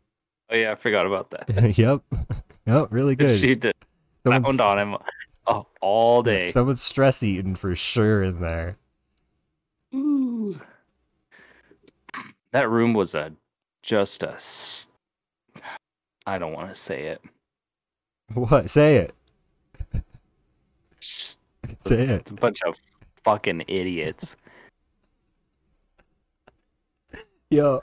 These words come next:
Speaker 1: A bunch of dumb
Speaker 2: Yeah, du-,
Speaker 1: motherfuckers
Speaker 2: <laughs> yeah,
Speaker 1: in there.
Speaker 2: dude, yeah, that's why it was like a sitcom. The people that came through that room was a
Speaker 1: Jesus
Speaker 2: disaster.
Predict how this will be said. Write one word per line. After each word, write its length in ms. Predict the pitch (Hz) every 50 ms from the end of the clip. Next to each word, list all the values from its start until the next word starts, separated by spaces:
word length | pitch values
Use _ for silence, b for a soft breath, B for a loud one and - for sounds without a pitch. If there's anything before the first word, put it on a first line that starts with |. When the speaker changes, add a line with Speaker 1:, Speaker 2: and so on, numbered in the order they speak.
| -
Speaker 1:
A 80 | 104 98
bunch 240 | - 113 107 - -
of 160 | 85 - _
dumb 360 | - 98 98 110 117 113 110 107
Speaker 2:
Yeah, 180 | 101 98 98
du-, 140 | 104 107 101
Speaker 1:
motherfuckers 540 | 95 127 - 95 - - - - 90 - -
Speaker 2:
<laughs> 0 |
yeah, 80 | 90 85
Speaker 1:
in 60 | -
there. 200 | - 85 - -
Speaker 2:
dude, 140 | - 117 -
yeah, 200 | 147 160 165 135
that's 280 | 123 120 - - - -
why 100 | 143 139
it 40 | 135
was 100 | 127 131
like 120 | 139 135
a 40 | - 123
sitcom. 600 | - - - 110 101 - - - 113 101 92 87
The 80 | 98
people 320 | - - 113 107 117 127 120
that 100 | 95 -
came 200 | - 110 101 104
through 200 | - - 107 101 98
that 180 | 101 107 101 82
room 400 | 73 78 82 82 90 98 107 107
was 160 | 104 95 87
a 20 |
Speaker 1:
Jesus 400 | 104 117 113 110 101 87 85 80
Speaker 2:
disaster. 480 | 85 92 90 95 92 92 92 92 90 85